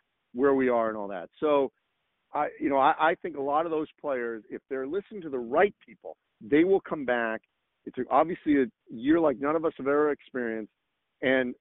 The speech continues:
finish whatever year they're gonna have in college basketball because we're, you know, fairly confident that we'll have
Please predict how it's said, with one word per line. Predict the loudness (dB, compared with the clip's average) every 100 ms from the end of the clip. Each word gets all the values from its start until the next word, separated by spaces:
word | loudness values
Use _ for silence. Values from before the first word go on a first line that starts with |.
| _ 0
finish | 2 2 -2 -14 -20 _ _
whatever | 0 2 2 2
year | 4 4
they're | 2 0
gonna | -4
have | -4 -4 -4 -4
in | -6
college | -4 -4 -4
basketball | -4 -4 -6 -8 -4 -4
because | -4 -6 -2 -2 -4 _ _ _ -6
we're, | -2 -2
you | -4
know, | -6 -4 2
fairly | 4 4
confident | 0 -2 -4 -4 -12 -10
that | -8
we'll | -4
have | -4